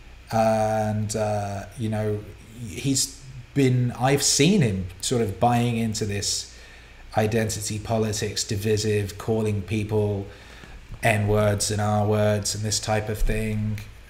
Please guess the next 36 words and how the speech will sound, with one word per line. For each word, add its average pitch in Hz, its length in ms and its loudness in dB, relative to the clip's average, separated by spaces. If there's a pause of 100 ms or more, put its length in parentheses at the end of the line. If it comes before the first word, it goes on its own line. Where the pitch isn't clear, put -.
(460)
All 117 140 4
that 117 180 2
stuff, 143 380 0
I 127 140 -2
can't 135 280 -4
get 120 160 -6
down 117 200 2
with 95 140 -2
that. 101 260 0 (420)
Maybe 127 380 4
it 120 60 2
was 120 100 -2
out 120 180 6
of - 80 -6
context, 113 600 0
maybe 110 300 -2
he's, 107 180 -4
like, 104 240 -4
trying 110 260 -2
to 107 80 0
be, 113 140 -4
you 160 120 4
know, - 60 -2 (180)
but 185 220 6
if 156 160 4
you're, 202 240 10 (180)
if - 140 2
you're 185 100 8
trying 175 240 8
to 156 100 4
get 151 140 6
involved 131 400 6
in 117 80 0
politics, 131 540 4
by 117 460 2 (280)
definition, 123 720 4